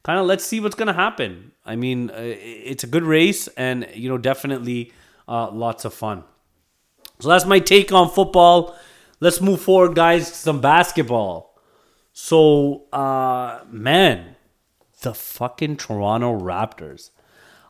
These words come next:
I mean, honestly, guys, who would have expected this? Like, the Raptors are playing phenomenal. They just smacked up, uh, who was it? Orlando, I think? No, Friday night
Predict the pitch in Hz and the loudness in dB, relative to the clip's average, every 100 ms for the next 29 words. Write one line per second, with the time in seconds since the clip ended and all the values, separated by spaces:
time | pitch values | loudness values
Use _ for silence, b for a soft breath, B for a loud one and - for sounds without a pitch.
0 | b 143 156 160 160 160 156 - 147 185 | b -2 0 2 2 2 -2 2 6 6
1 | 190 165 143 135 113 104 - - 165 208 | 6 4 4 4 4 0 -8 -6 0 2
2 | 214 175 139 160 160 151 131 110 - - | 2 2 2 2 2 -2 -6 -6 -8 -2
3 | 127 139 - 120 104 95 85 - - b | 0 0 -2 -6 -6 -10 -12 -18 -20 b
4 | b b b b 123 127 123 - 131 117 | b b b b -4 -4 -4 -10 -6 -4
5 | 113 139 143 143 131 - 120 113 - 120 | 0 2 0 -2 -4 -4 -6 -6 -8 -4
6 | 123 120 - - - 127 113 127 127 107 | -2 -2 -6 -14 -10 -6 -2 -2 -2 -4
7 | 90 - b b b b 127 131 135 - | -6 -12 b b b b -6 -2 -2 -2
8 | - - 120 143 147 - 143 139 - _ | -4 -4 2 2 2 2 2 2 -4 _
9 | - 117 113 107 165 139 113 101 92 - | -12 -8 -8 -8 -8 -6 -6 -8 -12 -14
10 | - 110 110 120 139 143 151 156 156 147 | -10 -8 -4 -4 -4 -2 -2 0 0 -2
11 | 160 156 143 139 110 90 - 127 135 143 | -6 -8 -6 -6 -6 -8 -6 -4 -2 -4
12 | 131 123 127 127 120 | -4 -4 -4 -4 -8